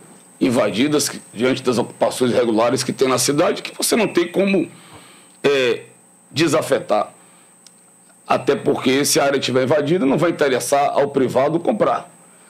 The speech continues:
Isso é um leilão público, é uma concorrência pública. Então, essa conversa tá favorecendo A, B, C ou D. Participa da concorrência. E aí, Silvana,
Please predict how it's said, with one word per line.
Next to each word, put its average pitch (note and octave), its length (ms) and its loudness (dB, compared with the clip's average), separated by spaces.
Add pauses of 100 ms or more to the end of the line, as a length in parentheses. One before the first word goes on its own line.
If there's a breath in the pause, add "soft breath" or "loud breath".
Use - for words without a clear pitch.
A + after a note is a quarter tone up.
(220 loud breath)
Isso - 160 -2
é B3+ 60 2
um - 20 0
leilão C#4+ 280 2
público, D#4+ 360 0
é A#3+ 40 2
uma - 80 -2
concorrência - 420 0
pública. G#3 280 0
Então, G3 100 0
essa - 140 0
conversa G3 260 0
tá F#3+ 100 2
favorecendo E3 640 0
A, D#3+ 140 2
B, D3 180 0
C - 140 -2
ou E3 60 2
D. E3 160 0
Participa - 800 0
da B4 80 0
concorrência. A#4+ 640 -2 (1080 soft breath)
E G3+ 80 2
aí, G3 240 2
Silvana, B2+ 440 0